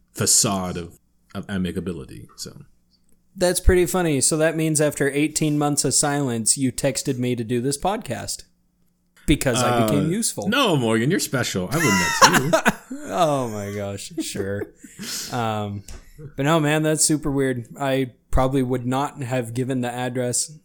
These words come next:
Speaker 2: especially after the second message.
Speaker 1: Yeah. Again, it's, it all comes down to context. Like, I knew this person.
Speaker 2: Yeah.
Speaker 1: But, uh, yeah, no, I generally, I'm, I'm very much, I would agree. So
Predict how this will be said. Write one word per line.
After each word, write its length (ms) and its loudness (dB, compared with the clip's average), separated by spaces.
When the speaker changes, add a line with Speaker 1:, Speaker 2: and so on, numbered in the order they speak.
Speaker 2:
especially 440 -2
after 180 -4
the 120 -2
second 340 0
message. 480 -6
Speaker 1:
Yeah. 280 0
Again, 420 0
it's, 160 -2
it 140 2
all 300 4
comes 220 0
down 120 0
to 60 0
context. 500 -4
Like, 60 -4
I 40 -6
knew 100 -2
this 120 -2
person. 680 -4
Speaker 2:
Yeah. 280 -4
Speaker 1:
But, 300 -2
uh, 180 -8
yeah, 320 -2
no, 220 0
I 220 0
generally, 560 0
I'm, 420 -4
I'm 160 -6
very 180 -4
much, 320 -10
I 60 -4
would 140 -2
agree. 540 -10
So 280 -14